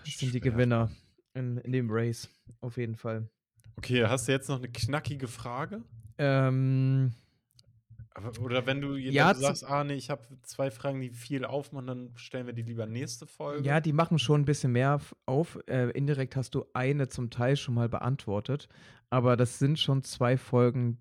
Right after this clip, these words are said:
Speaker 1: äh, zwei Folgen, zwei Fragen, die ein bisschen mehr aufreißen.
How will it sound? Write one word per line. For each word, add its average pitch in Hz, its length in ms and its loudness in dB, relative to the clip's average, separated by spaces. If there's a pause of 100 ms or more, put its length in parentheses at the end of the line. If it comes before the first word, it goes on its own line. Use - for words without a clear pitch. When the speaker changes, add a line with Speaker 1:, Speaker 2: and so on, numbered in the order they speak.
Speaker 1:
äh, 123 180 4
zwei 101 200 -4
Folgen, 107 340 -4
zwei 110 240 -2
Fragen, 117 440 0
die 110 160 -2
ein 107 80 -4
bisschen 110 500 0 (380)
mehr 113 400 2
aufreißen. 95 640 -2